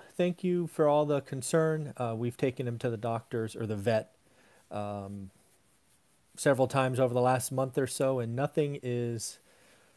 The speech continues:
wrong, I don't know, medically, I guess. You know, nothing's broken or pinched or,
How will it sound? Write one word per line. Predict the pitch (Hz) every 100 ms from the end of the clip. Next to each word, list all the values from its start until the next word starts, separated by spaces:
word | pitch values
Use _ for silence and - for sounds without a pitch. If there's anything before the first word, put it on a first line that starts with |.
| _ _ _ _ -
wrong, | 135 139 139 139 131 110 - _ -
I | 131
don't | 120
know, | 113
medically, | 113 120 180 175 196 196
I | 190
guess. | 208 202 -
You | 151
know, | 131 127
nothing's | 135 - 139 117 -
broken | - 127 123 127
or | 120
pinched | 107 - 127 123 - -
or, | 110 110